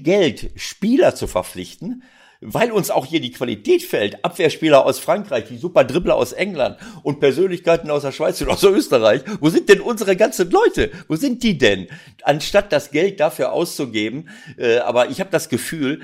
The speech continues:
dass hier auch junge Trainer, das haben wir ja öfters schon gesagt, dass junge Trainer mit dem Ziel, selber ganz schnell Bundesliga-Trainer zu werden, im Nachwuchsbereich mehr darauf achten, äh, selbst erfolgreich zu sein und die, die Ausbildung der Spieler vernachlässigen.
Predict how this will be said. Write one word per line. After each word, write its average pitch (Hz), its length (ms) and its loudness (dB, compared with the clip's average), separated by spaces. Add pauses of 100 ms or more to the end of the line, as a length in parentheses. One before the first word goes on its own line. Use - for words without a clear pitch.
(120)
dass 135 180 -4
hier 135 140 2
auch 113 140 2
junge 196 340 4
Trainer, 135 640 -4
das 110 140 -12
haben 135 100 -8
wir 110 80 -2
ja 113 140 2
öfters 165 320 -4
schon 120 160 -8
gesagt, 107 320 -4 (160)
dass 104 180 -2
junge 190 320 0
Trainer 135 580 -2 (420)
mit 131 380 -6
dem 156 280 0
Ziel, 165 460 -4
selber 170 380 2
ganz 208 260 -8
schnell 151 220 -10
Bundesliga-Trainer 110 840 -10
zu 92 200 -16
werden, 110 300 -6 (360)
im 110 220 -4
Nachwuchsbereich 139 880 -4
mehr 160 260 -4
darauf 131 260 -4
achten, - 460 -12 (200)
äh, 110 160 -2
selbst 127 380 2
erfolgreich 180 540 -6
zu 104 140 -14
sein 143 260 -6
und 175 180 -16
die, - 100 -10 (180)
die 151 280 -16
Ausbildung 196 440 -2
der 185 100 -6
Spieler 214 260 -4
vernachlässigen. 190 680 -8